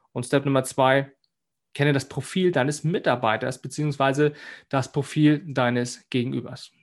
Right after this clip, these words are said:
Das bedeutet, wenn du weißt, wie diese Person tickt,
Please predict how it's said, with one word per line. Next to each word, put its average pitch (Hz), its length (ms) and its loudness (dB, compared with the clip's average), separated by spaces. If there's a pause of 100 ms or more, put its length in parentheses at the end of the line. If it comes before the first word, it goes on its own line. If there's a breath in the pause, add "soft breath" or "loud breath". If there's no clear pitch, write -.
(260)
Das - 160 -8
bedeutet, 131 480 0 (840 loud breath)
wenn 143 100 2
du 143 100 4
weißt, 160 560 2
wie 135 380 -2
diese 139 200 0
Person 131 280 -2
tickt, 185 360 -2